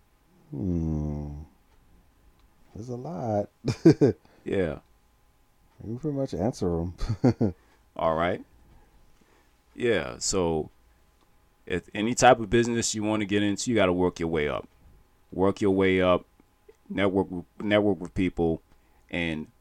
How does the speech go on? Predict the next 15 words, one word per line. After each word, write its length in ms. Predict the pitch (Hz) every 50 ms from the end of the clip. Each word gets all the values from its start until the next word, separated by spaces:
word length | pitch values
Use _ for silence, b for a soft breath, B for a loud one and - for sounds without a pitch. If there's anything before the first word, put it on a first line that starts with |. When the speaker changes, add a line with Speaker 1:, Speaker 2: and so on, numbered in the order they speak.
| _ _ _ _ -
Speaker 2:
you 120 | 87 87
go 220 | - 98 95 95
from 280 | 90 - - 90 90 85
there. 380 | 85 92 90 85 76 64 62 - - - -
'Cause 120 | - -
you 40 | -
can't 260 | - 101 95 92 90
go 120 | - 92 85
from 220 | - - 78 76
here 340 | 80 87 90 85 82 80 80
to 80 | 76 78
one 580 | 80 78 87 90 90 90 87 85 82 82 78 - _ _ _ _ _ _ _ _
to 240 | - - 95 87 82
a 40 | 71
hundred 500 | - - 95 92 87 82 76 71 69 -